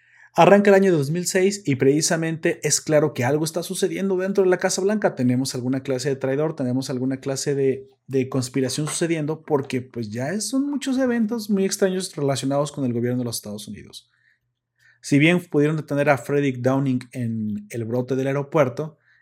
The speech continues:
es claro que él no estaba solo precisamente y muy probablemente algunos,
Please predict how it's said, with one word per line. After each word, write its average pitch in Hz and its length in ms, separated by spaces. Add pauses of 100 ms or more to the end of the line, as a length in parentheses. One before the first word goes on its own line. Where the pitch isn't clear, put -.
es 135 180
claro 139 440
que 110 680
él 127 340
no 135 80
estaba 131 560
solo 135 460
precisamente 123 640
y 131 60
muy 127 180
probablemente 127 400
algunos, 123 600